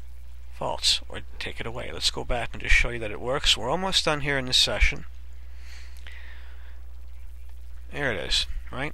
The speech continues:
And now it goes away. But now I can't delete anything. It hangs up. Why? What allows me to delete something? There's a method here. We're gonna uncomment it.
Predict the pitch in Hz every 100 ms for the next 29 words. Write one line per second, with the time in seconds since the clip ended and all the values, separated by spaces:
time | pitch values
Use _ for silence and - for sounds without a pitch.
0 | - - 110 113 120 117 127 131 - -
1 | - - - 151 185 151 110 - - -
2 | 117 - 147 - 143 139 104 80 - 90
3 | 101 131 120 110 127 101 - - 107 113
4 | 104 71 - - - - - - - -
5 | - - - - - - 127 156 143 139
6 | 123 127 117 117 117 123 - - 127 -
7 | - 123 180 202 175 160 156 151 139 -
8 | 131 90 - - - - - - - -
9 | - - - - - - - - - -
10 | - - 131 - 151 - 160 143 104 -
11 | -